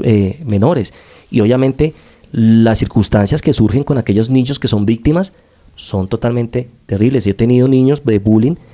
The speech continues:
que han tenido ya, eh, conducta suicida, niños de siete años, de siete años ya identificando muerte como solución,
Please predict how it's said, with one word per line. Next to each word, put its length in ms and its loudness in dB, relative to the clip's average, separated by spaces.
que 120 -2
han 80 -4
tenido 340 2
ya, 480 0
eh, 220 0
conducta 500 -2
suicida, 400 -2
niños 260 -2
de 120 0
siete 340 0
años, 300 -6
de 120 0
siete 300 0
años 200 -2
ya 120 2
identificando 540 -2
muerte 340 2
como 220 -2
solución, 480 -2